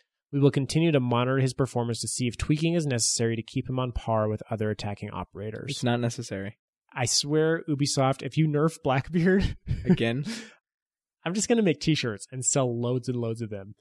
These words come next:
Speaker 1: "Keep calm and nerf Blackbeard." Like, man, that is just Ubi's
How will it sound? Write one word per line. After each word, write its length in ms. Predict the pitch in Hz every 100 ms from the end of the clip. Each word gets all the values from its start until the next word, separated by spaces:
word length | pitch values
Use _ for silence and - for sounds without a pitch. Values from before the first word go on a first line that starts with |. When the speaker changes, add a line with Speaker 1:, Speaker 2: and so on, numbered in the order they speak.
| _ _
Speaker 1:
"Keep 240 | - 185
calm 440 | - 156 135 131 135
and 160 | 135 117
nerf 220 | 117 113
Blackbeard." 520 | - 101 - 98 107 110 _ _ _ _
Like, 220 | 139 117 - _ _ _ _ _ _ _ _ _ _ _ _
man, 460 | 135 139 113 95 131 339 359 143
that 180 | 147 160
is 120 | 175
just 160 | 175
Ubi's 580 | 165 147 135 127 123 -